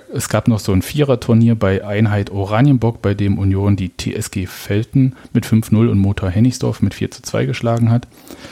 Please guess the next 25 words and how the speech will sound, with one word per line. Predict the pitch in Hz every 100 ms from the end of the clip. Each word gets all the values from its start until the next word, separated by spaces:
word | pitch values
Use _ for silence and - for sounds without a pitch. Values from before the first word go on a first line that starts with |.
| - - -
Und | - 101
ein | 104
erster | 107 - 98
Höhepunkt | 113 151 - 123 -
der | 110 107 104 - -
Vorbereitung, | - 104 107 101 104 92
der |
Sommervorbereitung, | 90 101 - 98 95 90 92 92 - - - -
war | 95
ein | 95
sehr | 90 90
ungewöhnliches | 107 120 139 127 123 123 117
Spiel | - 110
im | 92
Jahn-Sportpark | 85 113 113 - 104 104
am | 95
sechzehnten | 98 98 - 101 98
Juli | 95 95
neunzehnhundertachtundsechzig. | 92 92 - 98 92 90 - - - 82 - - 160 175 - - - - _ _ _ _ -
Da | - -
spielte | - 147 127
Union | 110 117
vor | - 98
fünfundzwanzigtausend | - 131 151 156 127 123 - 117 113 117 -
Zuschauern, | 135 131 95 95 135